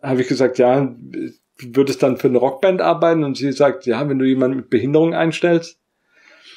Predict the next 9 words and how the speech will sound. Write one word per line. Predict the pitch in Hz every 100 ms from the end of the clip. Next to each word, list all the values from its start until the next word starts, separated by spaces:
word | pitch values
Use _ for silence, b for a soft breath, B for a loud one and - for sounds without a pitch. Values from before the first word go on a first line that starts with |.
| b _ _ _ _ _
Und | 143 110 170 143 131 -
dann, | 139 139
<laughs> | 120 101 - - -
dann | 160 - - 202 175 - 156
haben | 262
wir | 170
beide | 135 - 180
lachen | 147 - - 185
müssen. | 196 185 196